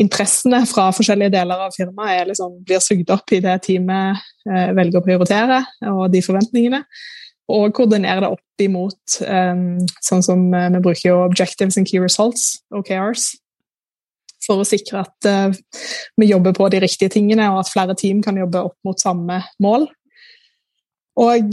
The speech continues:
eh, så har stort sett hvert team en produktdesigner og en, eh, tre til seks utviklere, litt avhengig av hvor s-, hvor stort, eh, scope de har. Akkurat nå er vi litt sånn organisert ut ifra funnelen,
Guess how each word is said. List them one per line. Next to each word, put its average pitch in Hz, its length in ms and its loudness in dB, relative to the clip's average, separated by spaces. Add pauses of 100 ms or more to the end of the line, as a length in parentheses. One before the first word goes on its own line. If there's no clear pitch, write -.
eh, 226 320 2
så - 180 -4
har 220 140 -4
stort 196 240 -4
sett 202 240 -4
hvert 196 200 -8
team 214 340 2 (320)
en 202 200 2
produktdesigner 226 760 2 (100)
og 190 380 -4 (320)
en, 180 640 -2
eh, 175 260 -2
tre 196 220 -2
til 175 160 -2
seks - 580 -2
utviklere, 185 560 0 (200)
litt 175 140 -6
avhengig 175 360 -2
av 170 80 -4
hvor 190 160 -2
s-, - 180 -6
hvor 180 160 0
stort, 175 300 -2 (120)
eh, 180 180 2
scope 175 300 -4
de 190 80 0
har. 180 200 -2 (680)
Akkurat 226 240 4
nå 220 160 4
er 247 120 4
vi 240 80 4
litt 220 120 4
sånn 196 320 2
organisert 190 640 0
ut 185 160 0
ifra 196 320 0 (380)
funnelen, 277 400 0